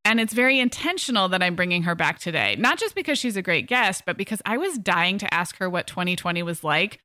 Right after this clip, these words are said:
for someone who had big plans and goals for the year and whose whole life kind of revolves around plans and planning.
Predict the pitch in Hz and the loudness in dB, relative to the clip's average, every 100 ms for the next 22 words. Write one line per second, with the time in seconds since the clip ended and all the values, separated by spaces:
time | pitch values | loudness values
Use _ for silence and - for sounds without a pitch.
0 | - 214 226 220 214 196 180 - 196 190 | -2 0 4 4 4 4 0 0 2 2
1 | 190 180 - 180 175 165 160 156 147 156 | 0 -2 -2 0 0 0 -4 -4 -2 -4
2 | - 160 139 156 92 76 - _ _ - | -4 -4 -4 0 2 0 -2 _ _ 0
3 | 202 208 196 233 - 254 254 190 294 - | 2 4 4 2 2 2 4 2 0 -2
4 | 196 185 170 170 190 208 180 170 165 - | -2 0 0 2 2 0 -2 -2 -2 -2
5 | 180 175 165 160 175 214 170 - | 0 0 -2 -4 -4 -4 -4 -10